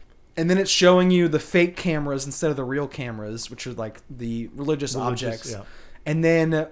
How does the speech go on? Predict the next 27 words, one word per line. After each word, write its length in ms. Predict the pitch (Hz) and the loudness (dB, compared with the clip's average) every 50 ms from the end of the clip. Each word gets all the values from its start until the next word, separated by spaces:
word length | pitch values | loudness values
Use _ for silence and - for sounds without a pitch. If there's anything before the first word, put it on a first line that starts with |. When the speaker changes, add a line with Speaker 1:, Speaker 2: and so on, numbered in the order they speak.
| - - - | -10 -14 -12
Speaker 1:
that 340 | 156 135 147 165 175 196 - | -6 -2 0 2 2 2 2
stuff 220 | - - 180 - | 2 2 2 4
starts 240 | - 175 160 - - | 2 0 0 -2 -2
breaking 360 | - 156 151 147 147 147 147 135 | -4 -4 -4 -2 -4 -4 -4 -4
down 480 | 131 131 127 123 123 127 123 131 131 - - - - - - - | -2 -2 -2 -4 -4 -6 -8 -8 -12 -14 -18 -20 -20 -18 -8 -4
to 100 | 185 160 | -2 -2
the 60 | 156 | -2
point 280 | - 185 175 160 156 | 0 0 0 2 2
where 520 | 151 156 151 147 143 143 139 135 127 - - - - - - - - - - | 0 0 0 2 2 2 0 0 -2 -6 -10 -20 -20 -20 -18 -14 -14 -6 -4
it's 160 | - 165 170 | -2 -2 -2
hard 220 | - - 185 185 175 | 0 2 4 4 4
to 60 | 175 | 2
tell 340 | - - 190 175 160 156 147 | 2 4 6 8 8 8 6
what's 340 | 143 143 156 156 156 - 139 | 4 2 2 2 0 -2 -2
them 400 | 143 151 156 156 147 147 147 139 | 0 2 2 2 0 -2 -4 -8
fake 440 | - - - - - 156 151 147 - | -12 -18 -12 -4 -2 -2 0 -2 -4
filming 640 | - - 175 160 156 170 175 180 170 170 175 180 175 - - - - - - - - - | -6 -4 -2 0 0 2 0 0 0 0 0 -2 -4 -4 -8 -16 -18 -20 -20 -18 -8 -2
the 120 | 160 175 | 0 2
Western 440 | 165 185 196 214 - - 233 214 202 | 4 6 4 4 4 2 2 2 4
and 120 | 180 165 | 4 4
what's 140 | 165 160 - | 4 4 4
them 200 | - 165 160 156 | 4 2 2 0
fake 300 | - - 185 170 160 - | -2 -2 0 0 0 -2
filming 680 | - - 175 160 156 156 156 151 147 147 143 139 135 - - - - - - - | -2 -2 0 0 2 2 0 0 0 0 -2 -4 -6 -8 -12 -16 -20 -20 -10 -4
the 80 | - 151 | 0 2
last 360 | 151 156 160 156 143 - 156 | 4 6 4 4 2 0 -2
movie. 560 | 156 156 156 147 143 135 131 123 120 120 - | -2 0 0 0 0 -2 -2 -2 -4 -6 -8